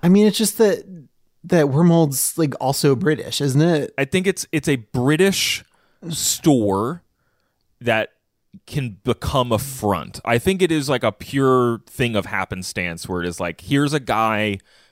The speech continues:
Speaker 2: he is British, so we can probably recruit him, and a vacuum salesman will have to talk to a lot of different people.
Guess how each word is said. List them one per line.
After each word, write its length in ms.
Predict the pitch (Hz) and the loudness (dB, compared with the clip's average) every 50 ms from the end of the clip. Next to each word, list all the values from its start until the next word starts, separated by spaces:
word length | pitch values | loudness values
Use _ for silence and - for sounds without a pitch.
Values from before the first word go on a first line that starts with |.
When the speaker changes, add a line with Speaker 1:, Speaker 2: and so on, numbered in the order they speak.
| _ _ | _ _
Speaker 2:
he 160 | - - 110 | -8 -6 -6
is 320 | - - 117 120 120 113 107 | -2 2 2 2 2 2 0
British, 760 | - 113 107 110 101 101 98 95 92 - - - - - - _ _ _ _ _ _ _ | -2 -2 0 0 2 2 0 0 -2 -4 -8 -10 -10 -12 -16 _ _ _ _ _ _ _
so 140 | - - 113 | -6 -2 -2
we 120 | 101 104 101 | 0 -2 -2
can 160 | - 104 92 | -4 -6 -10
probably 380 | - 123 123 120 117 117 120 | -6 -4 -2 0 0 0 0
recruit 460 | 120 107 107 - - - 107 98 95 95 | 0 -2 -4 -6 -4 -2 0 0 2 2
him, 320 | 92 92 90 90 87 85 - _ _ _ _ _ _ _ _ _ _ _ _ - | 0 0 -2 -4 -6 -10 -14 _ _ _ _ _ _ _ _ _ _ _ _ -6
and 380 | 110 107 104 101 98 98 98 - | -4 -2 -2 -2 -2 -4 -4 -4
a 100 | - 98 | -4 -6
vacuum 680 | 95 87 101 107 110 117 - - 117 113 110 104 104 101 | -4 -4 -4 -4 -4 -4 -6 -4 -4 -2 -2 -2 -4 -6
salesman 1000 | - - - 117 104 101 101 101 90 - 98 95 92 92 90 90 90 87 87 - _ _ _ _ _ _ _ _ _ _ _ _ _ _ _ _ _ _ _ _ _ _ - | -6 -4 -2 -2 0 0 0 -2 -4 -4 -2 0 0 0 -2 -2 -4 -6 -8 -8 _ _ _ _ _ _ _ _ _ _ _ _ _ _ _ _ _ _ _ _ _ _ -10
will 260 | 104 101 107 98 98 | -4 0 0 0 0
have 220 | - 117 107 101 - | 0 -2 -4 -4 -6
to 80 | - - | -10 -10
talk 400 | - - - 113 110 113 - - | -6 -4 -2 0 0 -2 -4 -4
to 180 | - 123 110 | -4 -2 0
a 40 | 104 | 0
lot 220 | 101 104 101 98 98 | 0 0 0 0 -2
of 100 | 98 90 | -4 -4
different 340 | - 107 - - 95 90 - - | -4 -4 -4 -4 -6 -8 -6 -6
people. 680 | - - 98 87 _ - 85 85 82 80 80 - | -4 -4 -4 -6 _ -4 -2 -2 -2 -4 -6 -8